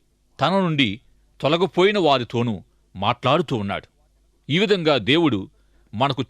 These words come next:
చేసిన వాటిని గూర్చి కృతజ్ఞతగా మనము పొందిన దేవుని మేలుకు ప్రతిగా మనం ఆయనకు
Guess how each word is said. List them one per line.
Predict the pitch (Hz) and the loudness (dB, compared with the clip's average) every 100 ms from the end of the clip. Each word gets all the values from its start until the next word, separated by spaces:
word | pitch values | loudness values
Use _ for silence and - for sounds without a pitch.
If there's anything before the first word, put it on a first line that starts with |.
| 175 | 0
చేసిన | 220 202 | 0 -2
వాటిని | 151 147 151 139 | 0 0 -2 -6
గూర్చి | 120 131 - - _ _ _ _ _ _ - | -4 -4 -6 -8 _ _ _ _ _ _ -4
కృతజ్ఞతగా | 180 220 160 170 147 123 92 - _ _ _ _ 101 | -2 0 0 0 0 0 0 -4 _ _ _ _ -4
మనము | 120 135 | -2 -2
పొందిన | 120 170 185 185 104 - _ _ _ 92 | -2 -2 0 0 0 -6 _ _ _ -2
దేవుని | 117 165 175 143 | 2 2 2 -2
మేలుకు | 95 131 170 151 | 2 4 4 0
ప్రతిగా | 113 117 117 151 107 - _ _ _ _ _ 104 | -6 -4 -2 0 -2 -4 _ _ _ _ _ -4
మనం | 123 135 | 0 2
ఆయనకు | 127 127 120 123 104 | 2 2 0 -4 -6